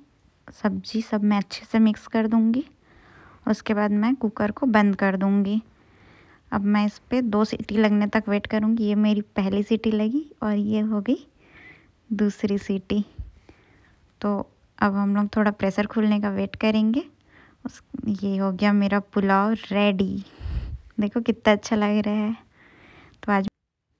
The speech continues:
तो आज मैंने भिंडी दही की सब्ज़ी बनाई है और प्याज, मेरे को ऐसे प्याज खाना पसंद है नींबू डाल के ऊपर से।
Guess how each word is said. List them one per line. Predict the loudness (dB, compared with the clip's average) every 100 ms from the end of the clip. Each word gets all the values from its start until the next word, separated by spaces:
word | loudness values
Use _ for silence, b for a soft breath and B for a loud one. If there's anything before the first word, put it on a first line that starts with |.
| -8
तो |
आज | -6 -6 -4
मैंने | -2 -2
भिंडी | 0 0 0 0
दही | 0 -2
की | -4
सब्ज़ी | -4 -6 -6 -6
बनाई | 0 2 4
है | 2 2 -2 -2
और | -4 -4
प्याज, | -4 0 0 2
मेरे | 2 2
को | 0
ऐसे | -2 -4
प्याज | -4 -4
खाना | 0 0
पसंद | 0 -2 2 4
है | 4
नींबू | 4 2
डाल | 2 0
के | 0 -4
ऊपर | -2 -4
से। | -4 -10